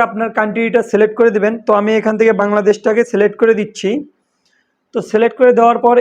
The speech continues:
এখানে নিচের দিকে আপনারা দেখতে পাচ্ছেন ফোন নাম্বার, তো এখানে একটা ফোন নাম্বার বসে দেবেন।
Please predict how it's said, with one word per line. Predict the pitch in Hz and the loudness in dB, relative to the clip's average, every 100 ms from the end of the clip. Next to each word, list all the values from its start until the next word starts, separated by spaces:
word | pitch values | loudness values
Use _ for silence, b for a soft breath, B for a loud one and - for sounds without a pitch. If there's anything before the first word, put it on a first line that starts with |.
| 233 | 2
এখানে | 220 220 233 247 214 | 0 2 2 2 0
নিচের | 208 220 185 | 0 -2 -2
দিকে | 196 226 | -2 -2
আপনারা | 190 226 214 | 0 0 0
দেখতে | - 226 | 0 -2
পাচ্ছেন | 220 226 - | -2 -4 -6
ফোন | 202 214 226 | -4 -2 -2
নাম্বার, | 220 220 254 277 b b - | -2 0 0 -2 b b 0
তো | 220 | 2
এখানে | 214 214 233 | 2 0 -2
একটা | 226 240 | -2 -2
ফোন | 208 214 220 | -2 0 0
নাম্বার | 220 240 214 | 0 0 0
বসে | 202 202 | 0 0
দেবেন। | 170 147 | 0 -4